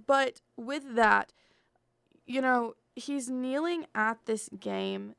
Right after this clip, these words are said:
and that's making a stance. People, you know, he has followers. He was an ath-, he is an athlete, and every athlete has people, has fans that look up to them.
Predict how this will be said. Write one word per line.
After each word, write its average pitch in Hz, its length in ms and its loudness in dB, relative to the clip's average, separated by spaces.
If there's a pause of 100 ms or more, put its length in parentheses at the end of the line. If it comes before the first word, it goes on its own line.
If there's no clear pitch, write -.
and 214 320 -2
that's 240 280 2
making 294 340 -2
a 247 60 -6
stance. 220 600 -8 (200)
People, 277 420 0
you 269 80 -4
know, 262 240 -4
he 311 220 -4
has 381 180 -2
followers. - 500 -4
He 254 320 -6 (300)
was - 320 -6
an - 220 -10
ath-, 311 280 4
he 269 140 -2
is 320 200 0
an 320 80 0
athlete, 262 520 -4 (300)
and 247 160 0
every 311 280 6
athlete 233 400 0
has 214 540 2 (380)
people, 220 320 2
has 220 200 0
fans 208 480 -2
that - 140 -8
look 202 220 -4
up 277 160 2
to 226 100 -6
them. 214 280 -6